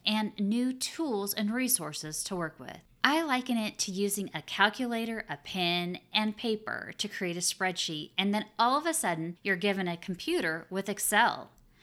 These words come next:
Hello, can you say game changer? Your life just got elevated. But seriously, angels are very real,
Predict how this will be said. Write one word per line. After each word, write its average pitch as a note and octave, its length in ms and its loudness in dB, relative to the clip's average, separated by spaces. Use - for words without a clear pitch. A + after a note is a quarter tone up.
Hello, A#3 880 0
can F#3 180 -2
you F3 140 -2
say F#3 240 -2
game E3 380 0
changer? B3 640 0
Your A#3 260 2
life G3 400 0
just F#3 360 2
got F3 260 2
elevated. C#3+ 720 0
But A#3 160 -2
seriously, C4 760 0
angels B3+ 440 0
are G3+ 140 -4
very F#3 480 0
real, E3 460 -2